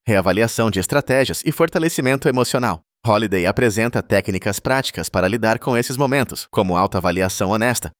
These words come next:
busca por apoio confiável e manutenção do foco nos objetivos de longo prazo. Dessa forma, aprendemos a transformar o erro em alavanca para futuros sucessos, em vez de nos deixar dominar pelo orgulho ferido ou autocomiseração. Em quarto lugar, o poder do silêncio e da ação silenciosa.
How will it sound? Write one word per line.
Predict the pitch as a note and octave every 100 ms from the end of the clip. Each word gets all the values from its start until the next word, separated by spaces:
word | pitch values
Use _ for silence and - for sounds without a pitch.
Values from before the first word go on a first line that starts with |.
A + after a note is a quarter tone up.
| -
busca | A2+ G#2+ G#2
por | - G2+
apoio | A2+ A#2+ A2+
confiável | G2 F#2 B2 B2 F2 D2 -
e | G#2+
manutenção | F#2+ F#2+ D3 C3+ C#3 D3+
do |
foco | D#3+ C#3+ D3+ F#2+
nos | F2
objetivos | F#2+ A2+ B2 D3 A#2+ E2+
de | G#2
longo | F2 E2+
prazo. | - A#2 F2+ D#2+ _
Dessa | - F3 F3
forma, | - C3+ C3+ -
aprendemos | A2 A2+ G#2 G#2 G#2 G2
a |
transformar | F#2+ G2+ - G#2+ F#2+
o | A#2
erro | A#2 G#2 -
em | G2
alavanca | F#2+ G#2+ A#2 A#2+ -
para | F2
futuros | - - D3 D#3
sucessos, | - - C3 A2 - -
em | A#2+
vez | G#2+ G2+ G#2
de | G2+
nos | G2+
deixar | A2+ G2+ G#2 G2+
dominar | A#2 C#3 A#2 B2
pelo | D3 D3
orgulho | E3 D3 E3+
ferido | F3 E3+ C3+ G2+ -
ou | A#2 G#2
autocomiseração. | G2 - G#2 F#2+ G2 G2+ - B2 - _ _ _
Em | A2+
quarto | G#2 G2+ F2 -
lugar, | A#2+ A#2+ A2+ - _ -
o | F3+
poder | F3+ B2 B2+
do | C3
silêncio | - E3+ B2+ D3 -
e | F3
da | E3+ E3
ação | - D#3
silenciosa. | D#3+ D#3 D#3 - B2 B2+ E2+